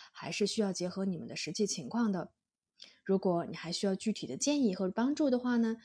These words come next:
可以加我的微信，B H苏芮的拼音。再说一遍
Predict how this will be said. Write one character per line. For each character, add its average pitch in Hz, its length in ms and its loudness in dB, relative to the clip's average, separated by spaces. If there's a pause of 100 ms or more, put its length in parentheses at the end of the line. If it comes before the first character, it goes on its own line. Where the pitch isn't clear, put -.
(280)
可 170 240 -4
以 180 180 2
加 185 240 -4
我 156 160 -6
的 139 120 -6
微 196 160 2
信 220 340 2 (680)
，B 262 420 4
H 185 640 0 (140)
苏 202 440 2
芮 196 180 2
的 - 100 -4
拼 202 280 2
音。 233 280 2 (380)
再 180 160 -6
说 175 160 -4
一 156 140 -2
遍 175 280 0